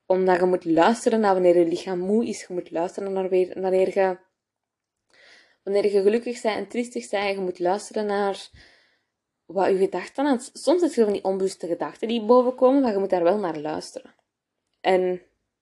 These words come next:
verandering is onvermijdelijk, right? Je kunt niet constant hetzelfde blijven en, ja,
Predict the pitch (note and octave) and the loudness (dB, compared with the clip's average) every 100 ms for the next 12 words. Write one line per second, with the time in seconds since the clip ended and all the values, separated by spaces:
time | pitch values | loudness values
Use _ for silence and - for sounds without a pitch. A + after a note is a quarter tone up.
0 | _ _ _ _ _ _ A#3+ C4+ C#4 A#3+ | _ _ _ _ _ _ 4 6 8 6
1 | G#3+ F#3+ F3+ E3 D3+ D3 D3 D3 D#3+ F3+ | 2 -2 -4 -4 -6 -6 -8 -6 -2 -2
2 | F3 F3+ G3 G3 G3+ G3 G3 G3+ F#3+ F#3+ | -2 -6 -4 -4 -4 -4 -2 0 0 -2
3 | G3+ E3+ - A#3 A#3+ A3+ A3 A3 G#3+ G#3 | -8 -8 -4 0 2 2 2 2 2 2
4 | G#3 G#3 - _ _ _ - E3+ E3+ E3 | 0 0 -6 _ _ _ -6 -4 -4 -8
5 | E3 _ _ _ _ _ _ _ _ _ | -12 _ _ _ _ _ _ _ _ _
6 | _ _ _ _ _ _ _ _ _ _ | _ _ _ _ _ _ _ _ _ _
7 | _ _ _ _ _ _ _ _ _ - | _ _ _ _ _ _ _ _ _ -12
8 | G3 E3+ F#3 G#3 | -8 -2 -2 -2